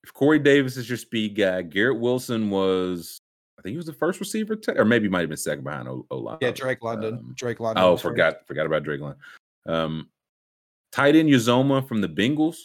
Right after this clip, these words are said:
Speaker 1: I remember he got hurt, I thought, in the Super Bowl, but
Speaker 2: Yeah.
Speaker 1: football players don't get hurt, so. And then their line, just, just, uh, brought in Dwayne Brown,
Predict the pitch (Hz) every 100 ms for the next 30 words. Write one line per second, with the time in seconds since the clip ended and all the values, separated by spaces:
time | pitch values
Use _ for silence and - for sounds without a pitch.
0 | _ 92 117 117 123 - 107 80 - -
1 | - - 80 73 71 - _ 80 - _
2 | _ - 117 110 110 104 101 90 98 82
3 | 85 78 76 - _ - 71 67 - _
4 | _ - - - _ _ _ _ _ _
5 | 90 95 113 139 147 143 135 _ 95 113
6 | 170 156 165 139 131 185 - 147 - 123
7 | 117 120 123 117 104 98 107 104 90 92
8 | 104 117